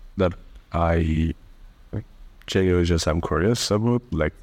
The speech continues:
the human experience and, and, and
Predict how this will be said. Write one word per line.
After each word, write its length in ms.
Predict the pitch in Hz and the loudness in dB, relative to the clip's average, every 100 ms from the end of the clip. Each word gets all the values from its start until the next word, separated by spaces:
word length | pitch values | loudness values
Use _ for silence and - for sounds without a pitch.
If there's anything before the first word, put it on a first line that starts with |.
| - | -6
the 140 | 85 | -2
human 340 | 80 - 87 80 | -2 0 0 0
experience 800 | 80 - 80 80 76 78 80 - | -2 -2 0 2 0 0 -2 -2
and, 280 | 76 76 - | 0 0 -2
and, 200 | 76 76 - | -2 -2 -2
and 380 | 78 78 73 | -2 -2 -2